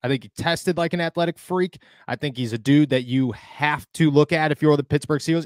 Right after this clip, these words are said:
Any team with the center, he's my top center. I just think that he's gonna be able to do everything. He's got versatility, which I think always helps,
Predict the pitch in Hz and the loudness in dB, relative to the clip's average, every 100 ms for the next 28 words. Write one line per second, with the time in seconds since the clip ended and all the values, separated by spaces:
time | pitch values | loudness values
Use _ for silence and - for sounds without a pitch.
0 | - 233 254 202 226 202 - - 180 131 | 2 2 2 2 0 2 0 0 0 0
1 | 135 160 151 147 - 135 - 127 104 95 | -2 0 0 -2 -2 -4 -4 -6 -6 -10
2 | _ _ 135 147 - 147 139 135 139 135 | _ _ -4 -2 -2 -2 0 -2 0 0
3 | 135 135 127 123 113 127 113 _ _ _ | 2 2 0 -4 -2 -2 -2 _ _ _
4 | _ 143 160 170 165 170 165 - _ _ | _ -2 0 2 2 2 0 -4 _ _
5 | _ _ 135 123 165 165 170 160 147 165 | _ _ -6 -2 -2 0 0 0 -2 -2
6 | 156 156 151 143 131 113 175 175 160 147 | 0 2 0 0 -4 -6 -4 -2 2 2
7 | 117 - - 131 135 - | 0 -4 -6 -6 -6 -12